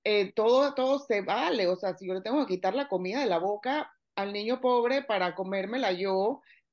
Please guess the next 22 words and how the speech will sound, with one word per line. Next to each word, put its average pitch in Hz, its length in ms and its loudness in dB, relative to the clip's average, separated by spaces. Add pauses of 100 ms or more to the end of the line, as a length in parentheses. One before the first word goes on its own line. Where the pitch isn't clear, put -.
(120)
pues, - 120 -10 (300)
está 175 260 -2
bien, 277 420 4
porque 190 200 -2
es 165 60 -8
que, - 200 -4 (100)
y 208 140 -2
no 196 60 0
es 208 80 -4
que 339 100 0
yo 311 100 2
no 285 120 2
tenga 269 240 -2
comida, 208 640 0 (260)
yo 175 320 -2
tengo 392 400 -2
comida, 185 380 -2
pero 160 120 -4
yo 170 140 -2
quiero 214 220 0
más 269 420 -4
comida. 160 540 -4